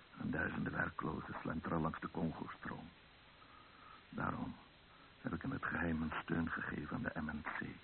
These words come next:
de partij van Lumumba, en aan de Simba's, die nu oprukken naar deze stad.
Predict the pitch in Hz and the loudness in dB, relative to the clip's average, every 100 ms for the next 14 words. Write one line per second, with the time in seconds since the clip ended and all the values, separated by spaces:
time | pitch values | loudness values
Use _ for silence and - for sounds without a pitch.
0 | - - - - - - - - - - | -18 -20 -20 -20 -20 -16 -12 -10 -10 -4
1 | - - - - 78 85 78 73 - - | -4 0 0 0 2 4 2 2 -2 -6
2 | - - - - - - - - - - | -18 -20 -20 -20 -20 -20 -12 -2 0 0
3 | - - 82 85 64 - - - - - | -2 0 2 4 4 4 -2 -18 -20 -20
4 | - - - - - 76 87 82 - - | -20 -20 -20 -10 0 4 4 4 2 -2
5 | - - - - - - - - | 0 0 0 -2 -2 -4 -4 -6